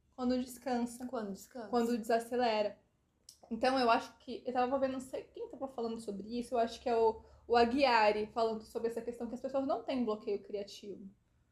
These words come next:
Speaker 1: Eu não lembro qual que era a explicação dele, mas eu também acho que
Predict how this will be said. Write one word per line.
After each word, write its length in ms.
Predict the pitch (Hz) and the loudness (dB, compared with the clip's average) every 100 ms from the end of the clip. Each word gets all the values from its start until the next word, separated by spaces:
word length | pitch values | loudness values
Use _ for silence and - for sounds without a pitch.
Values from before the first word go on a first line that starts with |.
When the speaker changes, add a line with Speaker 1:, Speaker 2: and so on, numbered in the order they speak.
| _ _ _ - | _ _ _ -2
Speaker 1:
Eu 80 | |
não 140 | 262 302 | 4 6
lembro 260 | 320 349 | 6 4
qual 220 | 339 359 349 | 2 2 2
que 200 | 330 269 | 2 6
era 260 | 262 311 | 6 8
a 40 | 294 | 6
explicação 920 | - 285 - 285 - - 269 294 - | 2 -12 -8 -8 -8 -4 -2 -2 -8
dele, 600 | 208 190 233 226 214 208 | -8 4 10 10 10 4
mas 240 | 220 247 | 0 2
eu 120 | 285 294 | 2 0
também 280 | 285 285 | -4 -4
acho 240 | 285 285 - | -4 -4 -8
que 380 | - 285 262 | -12 -8 -8